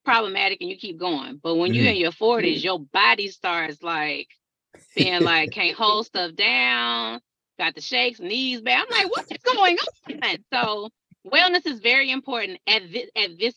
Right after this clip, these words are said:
Speaker 1: point, mentally, body,
Speaker 2: Mm-hmm.
Speaker 1: soul, spiritually, like, for real. It's like, it, I, I need to be well at all times. And when I'm not, I need to sit down and go figure out and regroup.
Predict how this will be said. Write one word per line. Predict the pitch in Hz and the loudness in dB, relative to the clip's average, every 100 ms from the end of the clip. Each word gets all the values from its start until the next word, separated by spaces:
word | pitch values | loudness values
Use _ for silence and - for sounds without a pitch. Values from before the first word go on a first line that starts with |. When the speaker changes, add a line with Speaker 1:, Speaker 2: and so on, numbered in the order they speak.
| - | -2
Speaker 1:
point, | 240 175 151 | -4 -2 -4
mentally, | 214 240 226 220 208 220 _ _ _ - | -4 -4 -2 0 -2 -6 _ _ _ 0
body, | 196 214 110 | 4 4 2
Speaker 2:
Mm-hmm. | 104 | -2
Speaker 1:
soul, | 87 190 196 208 | -4 -2 -2 -6
spiritually, | - 214 214 214 208 202 196 190 185 196 _ _ _ 175 | -10 -8 -2 0 0 -2 -6 -4 -4 -6 _ _ _ -6
like, | 180 - | -6 -6
for | 175 | -2
real. | 190 160 151 | 2 4 4
It's | 165 185 - | 0 0 2
like, | 185 170 156 - - | 4 4 0 -4 -6
it, | 185 - _ - | -6 -6 _ 0
I, | 185 - - | 2 2 2
I | 190 | 2
need | 220 220 | 2 0
to | 196 | 2
be | 190 | 0
well | 170 180 185 | 0 0 0
at | 165 | 0
all | 170 185 | 0 0
times. | 196 180 175 | 0 -2 -2
And | 165 | -4
when | 170 170 | -2 0
I'm | 151 160 | 0 2
not, | 185 - | 2 2
I | 175 | 0
need | 165 - | -2 -10
to | - | -16
sit | - 165 - | -12 -10 0
down | 175 156 139 139 - _ _ _ - | 2 2 0 -6 -14 _ _ _ 0
and | 170 160 | 0 2
go | 170 | 0
figure | 170 190 160 165 | 0 0 2 2
out | 147 143 - | 2 -2 -4
and | 170 185 | -4 0
regroup. | 214 165 175 | 0 0 -4